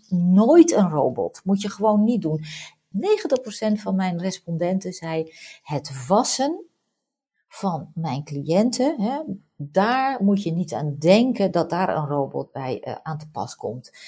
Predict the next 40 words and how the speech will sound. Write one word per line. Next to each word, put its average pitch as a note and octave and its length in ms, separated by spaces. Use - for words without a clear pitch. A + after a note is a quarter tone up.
De G3+ 80
mensen F3 300
zijn D3 340
naakt G#3 440
en D#3 120
kwetsbaar. F3 920
Eh, D3 420
da-, - 200
en, F3 180
en G#3 160
zo'n F3+ 160
koude G3 360
machine. F#3+ 840
Nou, - 160
ik F#3+ 140
schrijf G#3 320
dat - 180
op, C4 240
want G3 120
dat E3 100
vond C#3+ 140
ik D3+ 60
heel F3+ 200
logisch. G#3+ 520
En D#3+ 60
ik D3+ 60
denk, F3+ 140
ja, G4 220
is G#3 80
heel F#3 120
logisch, B3 440
wassen, A3 440
niet - 180
automatiseren. - 800
Totdat C#4 840
ik G#3+ 180
met F3+ 180
patiënten D#4 480
ging D3 220
spreken. - 560